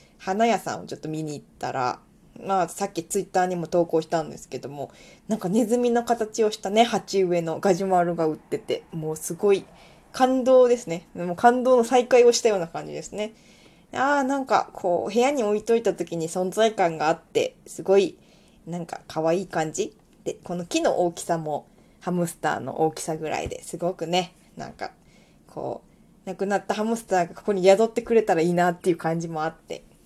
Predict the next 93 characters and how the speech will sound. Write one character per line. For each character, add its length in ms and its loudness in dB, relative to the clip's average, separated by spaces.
ね、 280 -8
す 160 -6
ぐ 120 -2
買 180 -6
っ 40 -6
て 440 -4
帰 80 -6
っ 80 -6
て 120 -10
き 120 -18
ま 180 -10
し 120 -16
た。 180 -2
で 140 -12
ね、 240 -4
こ 100 -10
の 100 -8
木 240 -4
を 40 0
育 320 0
て 120 -4
な 160 -2
が 120 0
ら 80 -4
今 140 -14
年 260 -12
は 100 -6
ま 140 -6
た 100 -6
一 240 -8
年 160 -6
頑 220 -6
張 120 0
ろ 120 -2
う 80 -6
と 60 -14
思 160 -12
い 40 -12
ま 160 -10
す。 240 -16
ち 100 0
ょ 20 -2
っ 40 -4
と 160 -2
大 80 4
き 120 0
く 100 2
な 120 2
っ 100 -10
た 80 0
ら 100 2
植 140 8
え 20 12
替 200 8
え 40 4
て 100 -2
な 160 0
ん 80 -4
か 240 0
大 180 4
き 160 -6
く 380 -2
な 140 6
る 80 4
か 80 2
も 80 2
し 100 -6
れ 80 2
な 120 2
い 20 -2
で 80 -4
す 100 -8
ね。 200 2
ガ 120 0
ジ 60 0
ュ 20 2
マ 140 2
ル 120 6
っ 20 -14
て 100 0
大 140 4
き 100 0
い 40 4
の 60 2
も 120 0
売 20 -2
っ 40 -10
て 140 -4
ま 160 -2
す 120 -14
も 120 -12
ん 60 -10
ね。 220 -4